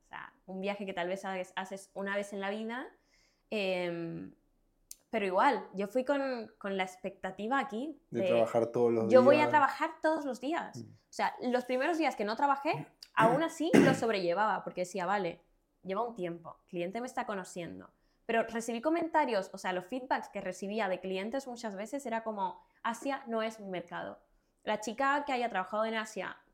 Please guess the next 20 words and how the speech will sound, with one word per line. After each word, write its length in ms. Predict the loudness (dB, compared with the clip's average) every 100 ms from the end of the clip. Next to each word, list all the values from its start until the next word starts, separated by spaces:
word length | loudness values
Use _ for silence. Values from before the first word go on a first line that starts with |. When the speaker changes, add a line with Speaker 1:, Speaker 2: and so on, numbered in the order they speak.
| _ _ 0
Speaker 1:
con 580 | 0 2 -2 -4 -4 -4
mi 120 | -4
prototipo, 800 | -2 -2 -4 -8 -8 -4 -4 -4
mi 120 | -6
test 300 | 0 0 0
o 40 | -2
lo 120 | -2
que 100 | -2
fuese, 420 | -4 -4 -6 -8 _ _ -10
es 100 | -6
que, 140 | -4
"Buah, 320 | 2 4 2 0
una 200 | -2 0
grande". 500 | 2 0 -2 -8 -10 _ _
Porque 220 | -2 -2 -2
te 80 |
juro, 280 | -2 0 0
yo 140 | 2 -2
llegaba 560 | 0 0 0 0 -4 -6
y 200 | -10